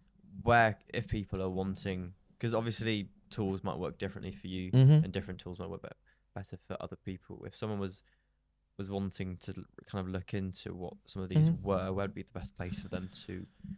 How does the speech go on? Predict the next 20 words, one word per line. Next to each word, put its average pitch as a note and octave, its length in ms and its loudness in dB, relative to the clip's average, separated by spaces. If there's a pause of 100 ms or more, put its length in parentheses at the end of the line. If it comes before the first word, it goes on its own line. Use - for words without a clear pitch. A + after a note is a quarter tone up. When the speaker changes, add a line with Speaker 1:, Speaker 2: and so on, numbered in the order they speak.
(280)
Speaker 1:
find A2+ 240 4
them, A2 160 0
to - 140 -2
look - 280 2
at? C#3+ 140 4
Speaker 2:
Yeah, G3 220 12
I G3 180 12
think, G3 300 8
Speaker 1:
Um, F3 80 12
Speaker 2:
I F#3+ 100 12
think F#3 260 10
generally E3+ 380 12
you C3 160 12
have C3+ 200 10
to B2+ 100 10
speak - 240 12
to B2 100 10
someone A#2+ 300 8
in A2 100 8
person. A#2+ 480 8